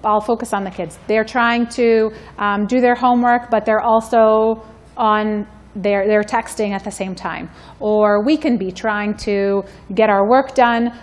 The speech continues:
but we're also, or we're trying to have a conversation with somebody, and at the same time, "Yes, I'm listening, I'm listening, I'm listening." Right? We do it all the time. Um, it's time consuming. It takes up hours and hours a day.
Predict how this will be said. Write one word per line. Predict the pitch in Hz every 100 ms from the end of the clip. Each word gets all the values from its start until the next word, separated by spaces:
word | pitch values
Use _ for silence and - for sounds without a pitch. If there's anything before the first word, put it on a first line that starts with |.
| -
but | 202 196
we're | 208
also, | 220 220 226
or | 208 202 226
we're | 233
trying | - 240
to | 240
have | 247 226
a |
conversation | - 240 226 220 247 254 285 254
with | 262 262
somebody, | 277 262 262 269 277 269 -
and | 233
at | 233 233
the |
same | 220 240 233
time, | 254 240 233
"Yes, | 277 285 285
I'm | 254
listening, | 254 269 254 180
I'm | 214 226
listening, | 247 - 165
I'm | 170
listening." | 202 220 185 147 - - - - - - - - -
Right? | 220 240 285 -
We | 247
do | 254 311
it | 269
all | 226 233
the | 262
time. | 262 240 175 - - - -
Um, | 220 208 214 -
it's | 247 -
time | 240 240
consuming. | 247 240 262 233 240 247 -
It |
takes | - 254 -
up | 233 233 - - - - - 233
hours | 226 247 240
and | 226
hours | 208 202 220
a | 202
day. | 202 285